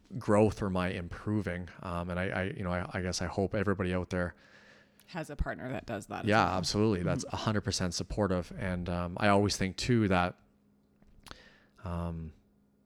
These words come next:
Speaker 1: I, I think we have a, a, a, an awesome relationship. Um, I think if I was ever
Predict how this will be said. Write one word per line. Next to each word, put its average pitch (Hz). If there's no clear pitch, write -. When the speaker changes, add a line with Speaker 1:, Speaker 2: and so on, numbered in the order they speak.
Speaker 1:
I, 98
I -
think 104
we 101
have 90
a, 90
a, 98
a, -
an 98
awesome 104
relationship. 87
Um, 90
I 98
think 98
if 95
I 92
was 90
ever 90